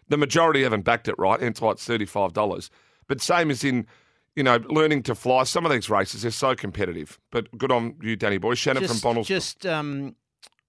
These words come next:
Speaker 2: who was that? That backed
Speaker 1: Danny boy.
Speaker 2: Danny boy. Jump on a Betfair, mate. You could have got fifty-one dollars sixty. So apologies there. Fifty-one dollars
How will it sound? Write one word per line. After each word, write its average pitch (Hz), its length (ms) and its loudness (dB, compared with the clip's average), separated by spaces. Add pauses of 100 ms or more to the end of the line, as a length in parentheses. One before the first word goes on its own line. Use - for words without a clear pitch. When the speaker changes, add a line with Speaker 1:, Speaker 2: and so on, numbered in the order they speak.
(200)
Speaker 2:
who 226 140 -2
was 160 220 -2
that? 120 280 -6
That 135 160 -6 (200)
backed 143 160 2
Speaker 1:
Danny 120 80 4
boy. 104 340 -2
Speaker 2:
Danny 156 240 -2
boy. 123 340 -6 (380)
Jump 180 220 -4
on 143 80 -2
a 117 40 -4
Betfair, 123 340 -4
mate. 127 200 -4
You 123 60 -14
could 156 100 -8
have 139 60 -6
got - 120 -6
fifty-one 117 500 -8
dollars 113 240 -8
sixty. - 360 -12
So 123 300 -6 (480)
apologies 127 500 -2
there. 151 300 -2
Fifty-one 147 480 -8
dollars 135 360 -4